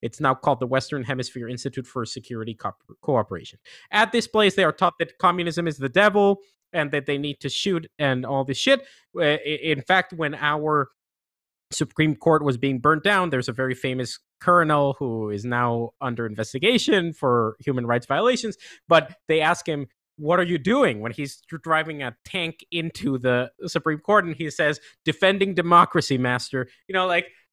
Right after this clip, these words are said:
and so these are the people that got trained there. So, eh,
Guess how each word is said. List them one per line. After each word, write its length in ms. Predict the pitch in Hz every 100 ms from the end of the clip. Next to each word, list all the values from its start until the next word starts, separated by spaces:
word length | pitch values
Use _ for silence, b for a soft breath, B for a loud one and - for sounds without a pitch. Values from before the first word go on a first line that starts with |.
| 190
and 120 | 190
so 280 | 208 190 190
these 280 | 160 208 226
are 100 | 226
the 120 | 196
people 260 | - 180 175
that 160 | 160
got 160 | 156 131
trained 240 | 156 98
there. 140 | - - _ _
So, 320 | - 214 110 - _ _ _ _ -
eh, 200 | 165 165